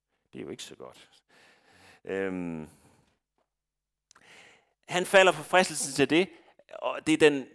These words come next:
det er den, hvad skal man sige, det er den gamle klassiker. <laughs> Det er den, det er det, det er den, det er den, den, det, det gamle, øh, den, den, den, den måde, som,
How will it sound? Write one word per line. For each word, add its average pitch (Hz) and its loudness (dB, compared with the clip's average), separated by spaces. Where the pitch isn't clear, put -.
det 151 2
er 147 -2
den, 120 -2
hvad 107 -6
skal - -10
man 95 -4
sige, 113 -4
det 113 0
er 107 -2
den 110 -6
gamle 98 0
klassiker. 98 -2
<laughs> - -10
Det 117 2
er 120 2
den, 113 -6
det 117 0
er 107 -2
det, 107 -4
det 113 -4
er - -2
den, 101 -6
det 113 -2
er 107 -4
den, 95 -6
den, 95 -10
det, - -18
det 95 -12
gamle, 131 -6
øh, - -20
den, 92 -8
den, 87 -14
den, 95 -14
den 127 -4
måde, 117 -4
som, 85 -8